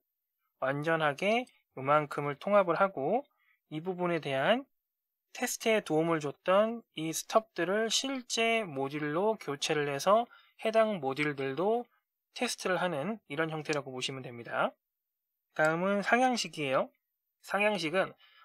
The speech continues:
어플리케이션 구조에서 최하위 모듈을 시작으로, 정반대죠. 제어의 경로를 따라서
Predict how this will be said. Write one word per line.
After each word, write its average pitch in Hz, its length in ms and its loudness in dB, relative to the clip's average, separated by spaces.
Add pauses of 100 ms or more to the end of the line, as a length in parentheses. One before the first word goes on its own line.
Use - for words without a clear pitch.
어플리케이션 214 640 0
구조에서 170 720 2
최하위 277 720 2
모듈을 160 440 0
시작으로, 156 540 -2
정반대죠. 147 720 -2 (480)
제어의 151 400 0
경로를 147 400 -2
따라서 165 480 2